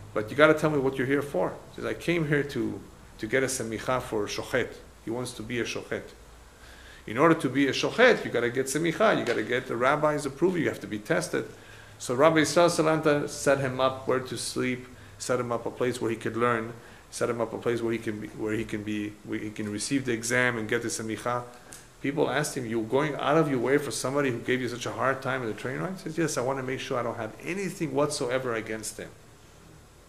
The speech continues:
So I'm doing something for him, even though I don't owe it to him so much. I can just say, 'I'm so, okay, I forgive you. Ani mochel.'" No, that's not enough. I want to make sure I have no netira. I don't have a grudge against you whatsoever,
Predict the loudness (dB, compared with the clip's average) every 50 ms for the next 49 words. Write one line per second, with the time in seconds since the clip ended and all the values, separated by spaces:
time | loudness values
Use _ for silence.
0 | -20 -20 -20 -20 -20 -20 -20 -20 -20 -20 -20 -20 -20 -20 -20 -20 -20 -16 -10 -6
1 | -4 -4 -2 -2 -2 2 6 8 8 8 8 6 4 2 2 0 0 0 -2 -6
2 | -8 -6 -6 -6 -6 -6 -8 -10 -12 -14 -20 -20 -20 -20 -20 -20 -20 -20 -20 -20
3 | -16 -6 -2 0 2 6 8 8 8 8 8 6 8 10 10 10 10 8 4 -2
4 | -4 -6 -8 -8 -6 -4 -4 -4 -4 -4 -4 -4 -4 -2 2 2 4 4 6 4
5 | 4 4 2 2 4 4 4 4 4 6 6 6 6 6 4 4 4 4 4 4
6 | 4 2 0 -4 -10 -16 -20 -20 -14 -8 -4 0 4 6 6 8 10 10 10 10
7 | 10 8 4 -4 -10 -14 -18 -20 -20 -20 -20 -18 -6 4 10 12 12 12 12 10
8 | 8 2 -2 -2 0 2 2 4 4 4 4 4 6 4 4 4 4 2 2 2
9 | 2 4 4 6 6 4 2 2 2 0 2 2 4 4 4 2 2 4 6 6
10 | 8 8 8 8 6 2 -2 -10 -16 -18 -20 -20 -14 -8 -2 0 2 2 2 2
11 | 2 0 0 -2 0 4 4 6 6 4 2 -2 -4 -4 -4 -6 -6 -6 -6 0
12 | 4 6 6 6 6 6 8 8 10 10 10 8 10 8 8 8 6 2